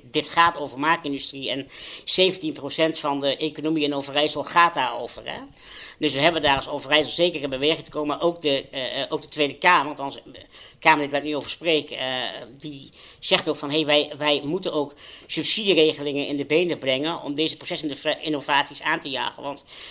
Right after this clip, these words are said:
we hebben wel W W S O, hè, eh, dat gaat over speur- en ontwikkelingswerk. Eh, maar ook daar kan deze ondernemer niet terecht. Dus daar moet je iets verzinnen, eh, waardoor het wel, eh, eh, wel kan. Ehm, eh,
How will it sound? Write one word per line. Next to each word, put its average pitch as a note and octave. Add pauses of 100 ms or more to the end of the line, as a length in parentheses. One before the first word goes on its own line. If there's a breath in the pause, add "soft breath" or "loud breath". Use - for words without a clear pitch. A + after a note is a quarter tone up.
(160 loud breath)
we C#3
hebben E3+
wel D3
W C#3 (200)
W C#3+
S E3
O, E3+
hè, F3
eh, D3+
dat C3
gaat C#3
over C3
speur- D#3+
en C#3+
ontwikkelingswerk. F#3+ (440 loud breath)
Eh, D3
maar E3
ook C#3+
daar D#3+
kan D3+
deze D#3+
ondernemer D#3
niet D#3+
terecht. A#2+
Dus B2
daar D3+
moet G#3
je E3
iets -
verzinnen, D3 (240 loud breath)
eh, C#3+
waardoor C#3+
het A2+
wel, C3+
eh, A#2+
eh, B2
wel D3
kan. F3 (500 loud breath)
Ehm, C#3
eh, -